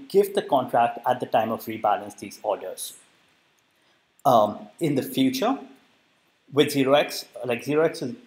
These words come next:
in the version two, there'll be a smart contract will be allowed to actually create its own orders,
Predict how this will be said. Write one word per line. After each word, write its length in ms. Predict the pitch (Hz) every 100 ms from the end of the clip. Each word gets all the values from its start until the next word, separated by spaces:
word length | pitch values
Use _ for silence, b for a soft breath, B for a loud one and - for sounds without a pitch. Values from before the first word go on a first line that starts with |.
| _
in 140 | 147 123
the 60 |
version 340 | 117 120 135 -
two, 140 | 175
there'll 200 | - 117
be 60 | 127
a 40 |
smart 360 | 127 135 139 -
contract 340 | 156 156 151
will 80 | 131
be 220 | 120 117
allowed 560 | 120 110 107 110 113 113 - _ - -
to 80 | 127
actually 300 | - 143 139
create 340 | - 131 135
its 180 | 123 -
own 220 | 120 104
orders, 540 | 113 107 95 92 -